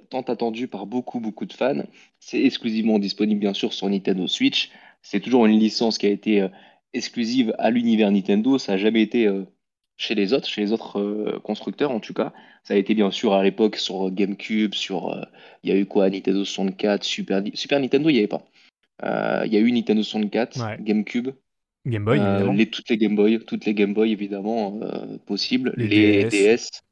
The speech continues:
Speaker 2: Hmm.
Speaker 1: la Wii U. Euh, la Wii U, il y a un épisode genre, euh, Pokémon Tournament, un truc comme ça, une connerie quoi, un
Speaker 2: Ouais,
Speaker 1: truc, euh,
Speaker 2: Pokken ou un truc
Speaker 1: un,
Speaker 2: comme
Speaker 1: un
Speaker 2: ça,
Speaker 1: peu
Speaker 2: je crois.
Speaker 1: inutile.
Speaker 2: Ouais.
Speaker 1: Ouais, un peu inutile. Et bien, et bien sûr Nintendo Switch depuis, depuis quelques années.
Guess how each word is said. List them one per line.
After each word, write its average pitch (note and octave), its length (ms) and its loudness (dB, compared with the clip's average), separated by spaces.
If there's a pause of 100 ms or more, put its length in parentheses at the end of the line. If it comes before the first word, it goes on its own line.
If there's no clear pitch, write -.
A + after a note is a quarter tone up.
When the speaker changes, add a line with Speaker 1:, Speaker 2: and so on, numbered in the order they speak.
(200)
Speaker 2:
Hmm. B2 100 -16 (220)
Speaker 1:
la G#2 220 0
Wii G#2 200 -8
U. G#2 40 -10 (800)
Euh, G#2 240 -2
la G2+ 120 -4
Wii A2+ 140 -6
U, C3 40 0
il A#2 60 -2
y G#2+ 40 0
a G2 80 2
un G2 80 0
épisode G#2 360 -2
genre, F#2+ 260 0
euh, F#2+ 180 2
Pokémon G2 380 -2
Tournament, G#2 380 -2
un G2+ 160 -6
truc - 120 -16
comme G2 120 -8
ça, - 140 -6
une F#2+ 100 -6
connerie G2 260 -4
quoi, - 140 -8
un B2 80 -4
Speaker 2:
Ouais, A#2+ 100 -2
Speaker 1:
truc, G3 220 -4
euh, - 160 -6
Speaker 2:
Pokken B2+ 480 -2
ou A2+ 80 -4
un G#2 60 -6
truc - 180 -4
Speaker 1:
un, - 20 -8
Speaker 2:
comme A#2+ 120 0
Speaker 1:
un - 20 2
Speaker 2:
ça, A#2+ 100 -6
Speaker 1:
peu G#2+ 60 0
Speaker 2:
je G2 60 0
crois. G2 100 -8
Speaker 1:
inutile. G#2+ 300 -4 (380)
Speaker 2:
Ouais. G2+ 80 -2
Speaker 1:
Ouais, G2+ 120 0
un G2 280 -4
peu A#2 160 0
inutile. A2 480 0 (600)
Et B2+ 200 6
bien, G#2 280 2
et A2+ 100 4
bien G#2 180 4
sûr B2+ 220 2
Nintendo G2+ 400 0
Switch A2 300 -4
depuis, G2+ 340 -2
depuis G#2 240 -4
quelques G2+ 340 0
années. F2+ 200 0